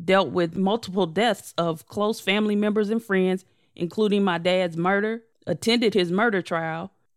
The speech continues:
dealing with a work comp case, a job change, and issues with my house. Shit, just saying all that makes me tired. <laughs> But my perspective changed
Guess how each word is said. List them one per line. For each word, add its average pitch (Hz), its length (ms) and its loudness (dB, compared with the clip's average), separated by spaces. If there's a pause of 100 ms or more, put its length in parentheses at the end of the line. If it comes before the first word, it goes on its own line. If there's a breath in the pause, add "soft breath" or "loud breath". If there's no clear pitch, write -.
dealing 208 340 2
with 196 340 0
a 185 80 -2
work 196 300 -2
comp 220 300 -2
case, 233 500 -4 (180)
a 165 120 0
job 220 420 0
change, 220 540 0 (100)
and 165 460 0
issues 208 340 2
with 185 180 0
my 180 180 0
house. - 560 -4 (380)
Shit, - 300 0
just 226 220 0
saying 220 280 2
all 170 180 2
that 156 300 -2
makes 170 300 0
me 160 100 2
tired. 147 460 -2 (140)
<laughs> - 180 -2
But 190 280 6 (540 soft breath)
my 277 220 2
perspective 220 680 -2
changed 202 520 0